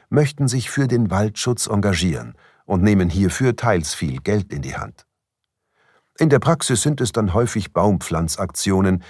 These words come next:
in die das Geld fließt und die in den meisten Fällen nicht einmal sinnvoll sind.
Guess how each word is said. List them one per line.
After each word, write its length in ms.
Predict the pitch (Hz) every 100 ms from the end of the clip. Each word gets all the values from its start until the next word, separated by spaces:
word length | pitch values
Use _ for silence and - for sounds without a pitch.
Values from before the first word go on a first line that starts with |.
| -
in 140 | - 101
die 120 | 95
das 200 | 95 -
Geld 260 | 104 101 -
fließt 460 | - 107 104 -
und 220 | 110 101
die 100 | 110
in 140 | 110 101
den 160 | 101
meisten 400 | 123 120 - 110
Fällen 360 | 90 113 95 85
nicht 240 | 92 -
einmal 300 | - 85 73
sinnvoll 460 | 71 87 73 - -
sind. 320 | - 107 _